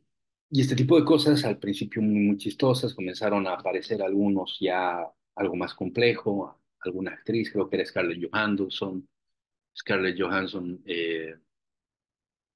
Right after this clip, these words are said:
haciendo un, una demanda por fotos que habían salido de ella, creadas, modeladas por inteligencia artificial, sin su autorización. Pero ya dejó de ser chistoso,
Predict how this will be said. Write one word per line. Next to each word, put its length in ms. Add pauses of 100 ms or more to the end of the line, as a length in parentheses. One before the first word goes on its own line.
(120)
haciendo 360
un, 480
una 220
demanda 720 (520)
por 200
fotos 600 (480)
que 80
habían 220
salido 320
de 180
ella, 400 (340)
creadas, 920 (160)
modeladas 680
por 160
inteligencia 420
artificial, 540
sin 240
su 120
autorización. 760 (1400)
Pero 140
ya 100
dejó 200
de 80
ser 160
chistoso, 720